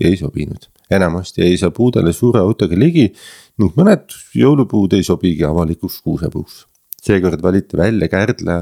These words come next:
külje all Linnumaa külas valla maal asuv kuusk, mis esmaspäeval maha saeti ja Kärdla keskväljakule transporditi.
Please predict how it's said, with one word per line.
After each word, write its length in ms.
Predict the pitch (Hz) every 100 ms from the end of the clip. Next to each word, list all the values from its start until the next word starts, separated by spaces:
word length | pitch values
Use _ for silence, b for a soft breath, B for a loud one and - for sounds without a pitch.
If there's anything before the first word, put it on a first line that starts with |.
| 90
külje 300 | - 117 113 85
all 200 | 82 85
Linnumaa 400 | 135 123 98 87
külas 460 | - 147 143 82 90
valla 300 | 120 135 92
maal 300 | 113 127 90
asuv 180 | 92 92 -
kuusk, 380 | 160 123 - B B B B
mis 100 | 95
esmaspäeval 540 | 117 135 92 - 82 82
maha 240 | 135 147
saeti 400 | 107 101 95 -
ja 60 | 78
Kärdla 320 | 98 117 -
keskväljakule 640 | 80 82 - 82 87 - 90
transporditi. 720 | - 76 - 87 85 82 -